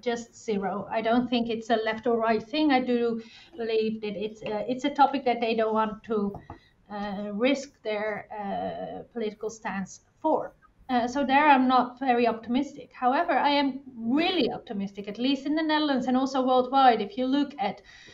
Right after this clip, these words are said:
uh, young Jewish people, uh, young, uh, activists of conscience who want to, uh, in-, be,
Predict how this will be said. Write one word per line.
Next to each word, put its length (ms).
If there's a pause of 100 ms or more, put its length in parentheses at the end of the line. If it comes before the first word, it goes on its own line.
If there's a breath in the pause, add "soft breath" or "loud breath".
(200 soft breath)
uh, 640
young 260
Jewish 440
people, 440
uh, 380
young, 680
uh, 320
activists 440
of 140
conscience 500
who 400
want 300
to, 380 (140)
uh, 240
in-, 160 (180)
be, 440